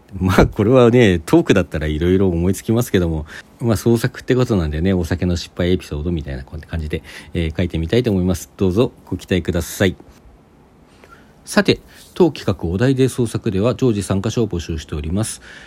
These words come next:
毎週、まあ、本来でしたら水曜日にね、今回も遅れて木曜日になっておりますけども、このお題で創作の収録の中で、えー、次回のお題というのを発表いたしまして、翌週の水曜日までに何らかの創作をして、それをラジオトーク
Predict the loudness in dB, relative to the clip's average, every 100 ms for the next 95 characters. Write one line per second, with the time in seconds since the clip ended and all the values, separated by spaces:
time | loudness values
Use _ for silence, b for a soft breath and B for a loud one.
0 | B -2 0 0 2 2 2 0 0 0
1 | 2 2 2 2 0 0 2 2 2 0
2 | -2 -4 _ -6 -2 -2 -2 -2 0 0
3 | 0 -2 -4 0 0 2 0 0 -2 -2
4 | -2 -2 0 -2 -6 -6 -4 -4 B B
5 | -4 0 2 2 0 -2 -2 -2 -2 -2
6 | 0 0 0 0 0 0 0 -2 -2 -2
7 | -4 B B -8 -6 -2 -2 0 0 -2
8 | -2 0 0 -2 -2 -2 -2 -2 -2 -2
9 | 0 -2 0 -4 -2 0 0 0 0 2
10 | 2 0 0 0 2 0 0 0 0 0
11 | 0 0 0 -2 -2 -2 -2 -2 -4 -2
12 | -2 0 0 0 -2 -2 -4 -4 -8